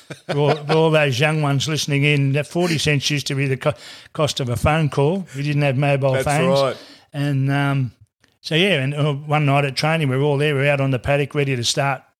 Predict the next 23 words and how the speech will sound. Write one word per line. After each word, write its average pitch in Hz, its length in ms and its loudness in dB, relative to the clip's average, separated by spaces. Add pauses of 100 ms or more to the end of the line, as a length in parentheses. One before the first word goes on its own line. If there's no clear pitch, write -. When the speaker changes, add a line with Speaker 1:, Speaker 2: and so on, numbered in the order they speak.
(100)
Speaker 1:
our 127 100 -4
training 151 400 -2
session, 131 320 -4
and 123 120 -2
Dave 139 260 0
Lydiard 131 420 0
was 110 120 -6
running 123 300 0
late, 143 220 0 (520)
hasn't 131 320 0
rung 143 180 2
anyone, 127 480 2 (600)
raced 147 320 0
down 139 240 2
onto 135 200 2
the 123 120 -4
fo-, 151 220 -4
football 151 440 -6
field. 127 260 -4
And 143 80 0
at 139 120 -2
Granville 151 380 2
Park, 139 460 -2